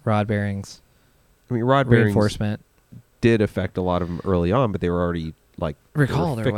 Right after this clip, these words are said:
Speaker 1: whatever.
Speaker 2: or recalled under
Speaker 1: Yeah.
Speaker 2: warranty and stuff like that. So
Speaker 1: They're fun.
Speaker 2: I've never seen a subframe issue.
Speaker 1: I know, people talk about that. Subframe cracking.
Speaker 2: Yeah.
Speaker 1: I've never known anyone that was like, "Oh, my M three literally, the trunk was,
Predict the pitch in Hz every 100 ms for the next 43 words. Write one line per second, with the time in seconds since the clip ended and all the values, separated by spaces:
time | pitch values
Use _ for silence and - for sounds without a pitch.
0 | 107 98 98 90 90 107 - 90 90 87
1 | 87 - 151 127 107 87 - 90 104 -
2 | 143 - 87 85 - - - _ _ _
3 | _ _ 156 196 147 254 247 - - -
4 | _ _ _ _ 92 101 117 135 143 139
5 | 120 120 110 95 - 92 85 80 - -
6 | - 76 82 - _ _ _ - 254 330
7 | 247 294 - 156 226 120 104 101 - -
8 | - _ _ _ _ _ _ _ _ _
9 | _ _ - 165 180 147 113 107 104 -
10 | - 120 _ - 104 87 101 123 160 175
11 | 175 156 147 143 151 165 160 156 147 147
12 | 139 127 127 113 - _ 135 135 131 131
13 | 123 123 120 120 120 117 107 - _ _
14 | _ _ _ - - 170 143 120